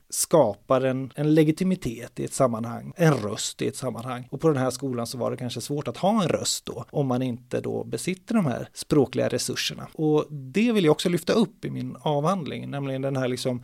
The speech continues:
antinormativitetens normativitet som man kan kalla det. Att den också finns och att den skapar ju också sina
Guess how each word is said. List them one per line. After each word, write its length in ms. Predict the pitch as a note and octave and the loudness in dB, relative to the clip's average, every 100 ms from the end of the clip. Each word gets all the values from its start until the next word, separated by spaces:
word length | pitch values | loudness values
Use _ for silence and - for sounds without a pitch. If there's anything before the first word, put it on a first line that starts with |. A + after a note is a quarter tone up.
| - | -4
antinormativitetens 1800 | D3+ C#3+ B2 - C3 B2+ B2 B2 A#2+ B2 B2 - B2+ B2+ C3+ B2 B2 - | 0 0 0 0 2 4 4 2 0 -2 -2 -2 -2 -2 -2 -4 -4 -6
normativitet 920 | C#3 B2+ B2+ B2+ C3 C3+ F3+ C#3+ - | -2 0 0 0 0 2 2 0 -6
som 140 | - B2 | -6 -4
man 120 | A#2 | -4
kan 120 | A2+ | -6
kalla 280 | A#2 A2 A2+ | -4 -4 -4
det. 120 | C3 - - | -10 -14 -6
Att 120 | D3 | 0
den 140 | D#3 | 2
också 280 | E3 - D3 - | 2 0 -2 -4
finns 540 | - B3 B2+ - - - | -2 -2 -4 -12 -12 0
och 240 | D3+ - | 0 2
att 200 | C#3+ C3+ | 2 2
den 340 | D#3 C#3+ D3 D3+ - | 0 0 0 -4 -8
skapar 440 | - - E3 - | -8 2 4 6
ju 60 | D#3 | 4
också 240 | D3+ - | 4 -2
sina 400 | A3 A3 C#3 A2+ | 0 2 0 -2